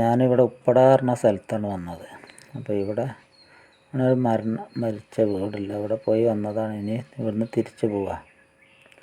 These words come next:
അപ്പോൾ നമ്മൾ ഈ റോട്ടിൽ നിന്ന് ഇങ്ങനെ കുറച്ചും കൂടി മുന്നോട്ട് പോയിട്ട് അടുത്തേക്ക് തിരിഞ്ഞിട്ട് വേണം പോകാൻ കേട്ടോ. അപ്പോൾ നമുക്ക് പോകേണ്ടത്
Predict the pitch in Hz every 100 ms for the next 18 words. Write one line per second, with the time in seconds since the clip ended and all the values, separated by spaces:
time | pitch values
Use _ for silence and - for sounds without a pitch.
0 | _ _ _ _ - _ _ _ 131 120
1 | 120 117 120 131 - _ - - _ _
2 | _ _ _ _ _ _ _ 202 151 147
3 | - 147 139 131 135 131 135 135 131 -
4 | - - _ 123 120 131 127 127 127 117
5 | 117 117 117 123 123 110 - 113 104 -
6 | 110 - 113 113 107 107 101 110 107 107
7 | 104 95 92 104 101 104 107 107 120 113
8 | - - 117 113 117 120 120